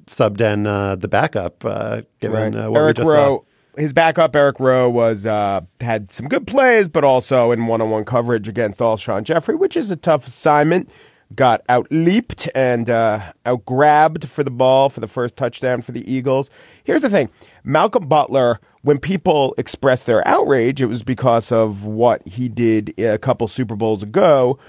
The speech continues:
Speaker 2: But, you know, that's not why. Bill Belichick doesn't win Super Bowls based on what a guy did for him last year or last week.
Speaker 1: Yeah, he
Speaker 2: Butler
Speaker 1: should
Speaker 2: was
Speaker 1: be
Speaker 2: part of the
Speaker 1: thankful he
Speaker 2: de-
Speaker 1: didn't get cut. <laughs>
Speaker 2: I mean, Butler was part of the defense that has been terrible all year.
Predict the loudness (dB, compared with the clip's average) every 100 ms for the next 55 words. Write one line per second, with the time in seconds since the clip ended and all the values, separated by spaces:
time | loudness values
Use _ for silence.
0 | _ _ _ -2 0 0 0 -2 -4 -4
1 | -2 -2 -4 -8 -4 0 0 -2 -2 -2
2 | 0 0 0 -2 -2 -2 0 2 2 0
3 | -2 0 0 2 2 2 0 -2 0 0
4 | 2 2 4 2 2 -2 -4 0 2 2
5 | 2 -2 -12 _ -4 0 0 0 -4 0
6 | 2 4 2 2 2 0 -2 -4 -4 -6
7 | -14 _ _ 0 2 2 2 2 2 2
8 | 2 4 4 4 2 0 0 0 0 -4
9 | -14 -12 -10 -10 -10 -14 _ -8 -6 -6
10 | -2 0 0 0 -2 -2 2 2 4 0
11 | -4 -6 -8 -4 -2 -2 -2 2 4 4
12 | 0 -4 -4 -2 -2 -2 0 4 4 4
13 | 2 4 4 2 -2 -2 0 -2